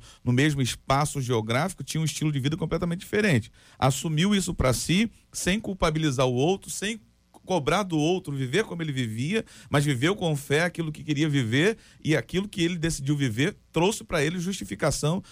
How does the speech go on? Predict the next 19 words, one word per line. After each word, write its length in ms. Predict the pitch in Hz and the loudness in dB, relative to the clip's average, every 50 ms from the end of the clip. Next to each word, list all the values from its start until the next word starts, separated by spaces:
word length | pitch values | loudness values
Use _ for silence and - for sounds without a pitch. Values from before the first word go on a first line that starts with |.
| - _ _ | -20 _ _
trouxe 260 | - 170 196 202 - | 0 2 2 2 0
pra 240 | - 190 165 139 127 | -2 -2 0 2 2
ele 240 | 143 - 208 202 - - - _ | 2 2 0 -2 -4 -6 -6 _
a 120 | - 143 | 0 0
bênção 400 | 131 107 120 147 170 180 175 170 | 0 0 0 0 0 -2 -4 -6
do 40 | 160 | -6
Senhor 360 | 151 - 160 143 139 147 156 | -4 -4 -2 -2 0 0 0
e 60 | 190 | 0
a, 80 | 196 - - | 0 0 0
e 100 | 170 180 | 0 0
a, 80 | - - | 2 2
e 160 | 147 160 165 | 2 2 4
a, 380 | 160 160 160 151 143 135 123 113 - - - - _ - | 4 4 4 4 4 2 0 0 -4 -10 -20 -20 _ -2
e 80 | 135 | 0
a 80 | 147 139 | 0 0
possibilidade, 880 | 139 - 226 277 - - 220 202 196 170 156 123 120 147 175 214 202 202 | 0 0 0 0 0 -4 -6 -6 -6 -6 -4 -2 0 0 0 0 -2 -4
inclusive, 380 | 196 185 165 147 143 180 190 | -6 -4 -4 -2 -2 -4 -4
de 80 | 190 202 | -6 -6
crescer, 800 | - - 196 208 190 - - - - 185 185 214 269 254 185 - | -4 -2 0 0 0 0 -4 -4 -2 0 0 2 0 0 -2 -6